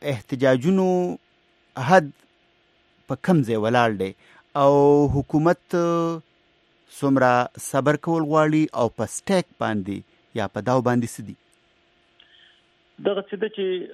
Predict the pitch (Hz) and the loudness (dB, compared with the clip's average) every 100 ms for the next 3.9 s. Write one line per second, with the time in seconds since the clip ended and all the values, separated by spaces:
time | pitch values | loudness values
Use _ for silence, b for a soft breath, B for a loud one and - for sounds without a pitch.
0 | 143 151 147 147 160 190 - 175 180 175 | -6 -4 -4 -8 -8 -8 -8 -10 -6 -4
1 | 165 160 - 143 151 143 - 151 139 131 | -4 -6 -8 -8 -8 -8 -6 -6 -6 -8
2 | 127 113 _ _ _ 131 - 135 123 135 | -8 -8 _ _ _ -10 -8 -8 -8 -10
3 | 143 - 120 - 120 113 113 117 | -10 -10 -10 -8 -6 -6 -6 -8